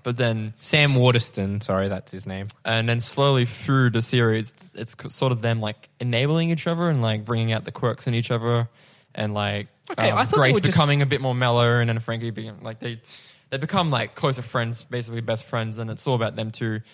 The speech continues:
Speaker 1: Um, Jude
Speaker 2: I
Speaker 1: Diane Raphael from How Does It Get Made podcast is in it.
Speaker 2: Oh,
Speaker 1: Um,
Speaker 2: okay. I totally thought it was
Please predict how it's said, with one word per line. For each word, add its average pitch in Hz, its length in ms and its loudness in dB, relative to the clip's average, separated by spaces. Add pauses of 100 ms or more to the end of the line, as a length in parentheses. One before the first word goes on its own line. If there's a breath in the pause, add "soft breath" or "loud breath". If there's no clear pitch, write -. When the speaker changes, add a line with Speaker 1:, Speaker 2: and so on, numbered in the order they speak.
(180 soft breath)
Speaker 1:
Um, 120 260 -4
Jude 131 160 0
Speaker 2:
I - 40 0
Speaker 1:
Diane 113 420 0
Raphael 113 360 -6
from 110 480 -8
How 113 120 -6
Does 110 120 -8
It 123 40 -8
Get 110 100 -8
Made 110 160 -8
podcast 113 380 -4
is 113 120 -4
in 110 80 -2
it. 107 180 -4 (580 loud breath)
Speaker 2:
Oh, 247 260 2
Speaker 1:
Um, 151 80 4
Speaker 2:
okay. 147 260 0
I 208 120 0
totally 370 400 2
thought 147 460 2
it 143 200 0
was 123 880 2